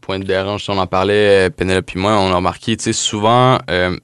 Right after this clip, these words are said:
d'un point de vue extérieur, les personnes qui se mobilisent, qui font, qui se mobilisent, j'ai pas, que ma voix, là, quitte la puberté à le moment d'une seconde. Euh,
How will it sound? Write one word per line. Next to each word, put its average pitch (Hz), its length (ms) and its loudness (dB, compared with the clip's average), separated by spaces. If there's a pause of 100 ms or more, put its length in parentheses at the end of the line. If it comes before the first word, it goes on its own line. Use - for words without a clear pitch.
d'un 101 140 -4
point 110 140 0
de 110 40 -2
vue 127 80 2
extérieur, 104 540 2
les 104 100 2
personnes 92 300 -4
qui - 100 -8
se - 80 -8
mobilisent, 101 480 -4
qui - 80 -18
font, 98 160 -4
qui - 180 -18
se - 120 -14
mobilisent, 95 500 -10
j'ai - 80 -10
pas, - 140 -12
que 98 260 -10
ma 90 140 -4
voix, 101 240 2
là, 90 160 0
quitte 220 340 0
la - 120 4
puberté 117 500 2
à 104 40 2
le 104 80 2
moment 95 200 2
d'une 101 100 -2
seconde. 101 460 2 (440)
Euh, 101 300 4